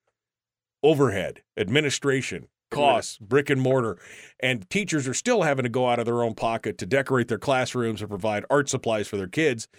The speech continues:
Speaker 1: because none of those monies are guaranteed to go into the actual classroom.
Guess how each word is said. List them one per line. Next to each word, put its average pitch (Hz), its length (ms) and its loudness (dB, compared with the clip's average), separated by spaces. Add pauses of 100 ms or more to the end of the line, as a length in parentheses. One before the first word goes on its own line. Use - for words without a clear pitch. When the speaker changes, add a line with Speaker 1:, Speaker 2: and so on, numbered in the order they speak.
(440)
Speaker 1:
because 127 400 0
none 175 240 2
of 202 80 2
those 139 180 4
monies 123 300 -2
are 113 60 -2
guaranteed 120 480 -2
to 104 60 -8
go 107 240 0
into 123 300 -4
the 98 160 -4
actual 85 360 -6
classroom. - 500 -12